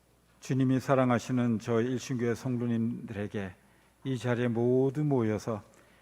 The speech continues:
감사와 찬양과 기도로 주님께 예배하도록 하여 주심에 감사를 드립니다.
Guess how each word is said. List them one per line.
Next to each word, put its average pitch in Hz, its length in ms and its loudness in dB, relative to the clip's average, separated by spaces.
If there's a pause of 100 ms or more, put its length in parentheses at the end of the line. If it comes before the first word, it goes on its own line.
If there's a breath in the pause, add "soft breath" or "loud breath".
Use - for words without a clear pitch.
(120 soft breath)
감사와 120 760 0
찬양과 127 560 -2
기도로 113 500 -2 (520 loud breath)
주님께 123 600 0
예배하도록 120 800 0
하여 131 160 4
주심에 113 380 -4
감사를 127 600 -2
드립니다. 92 540 -6